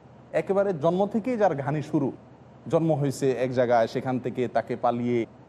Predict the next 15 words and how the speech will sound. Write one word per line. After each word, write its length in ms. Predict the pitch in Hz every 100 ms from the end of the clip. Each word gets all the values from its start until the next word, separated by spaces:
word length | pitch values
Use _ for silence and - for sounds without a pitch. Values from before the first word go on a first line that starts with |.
| -
তার 120 | 120
মা 200 | 120 120
লুকিয়ে 440 | 117 139 135 147 139
তাকে 240 | 127 143
বাঁচানোর 360 | 123 123 123 120
চেষ্টা, 380 | - 120 131 117
সে 160 | 117 131
শত্রুর 380 | - 131 139 117
ঘরে 200 | 120 127
লালন 280 | 117 123
পালন, 300 | 117 113 120
সেখান 300 | 120 120 131
থেকে 200 | 127 123
বেড়ে 240 | 117 120 123
ওঠা, 380 | 120 98 120